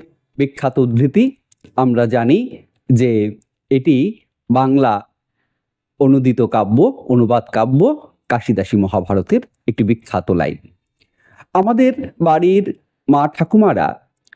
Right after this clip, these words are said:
বাড়ির প্রবীণ ব্যক্তিরা, আজ থেকে অনেক বছর আগেও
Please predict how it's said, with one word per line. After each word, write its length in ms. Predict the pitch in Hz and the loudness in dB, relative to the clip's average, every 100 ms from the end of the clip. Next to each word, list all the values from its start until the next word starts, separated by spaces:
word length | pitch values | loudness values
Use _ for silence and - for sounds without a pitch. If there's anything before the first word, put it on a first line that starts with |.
| _ - | _ -2
বাড়ির 440 | 143 147 170 151 - | 0 2 2 0 -2
প্রবীণ 340 | 156 151 175 | 0 2 2
ব্যক্তিরা, 580 | 170 175 - 160 85 - _ _ _ - | 2 0 0 0 0 -6 _ _ _ -4
আজ 140 | 147 - | -4 -2
থেকে 160 | 190 175 | -2 0
অনেক 220 | 170 165 | 0 0
বছর 240 | 175 170 | -2 0
আগেও 400 | 135 135 131 90 | 0 2 0 0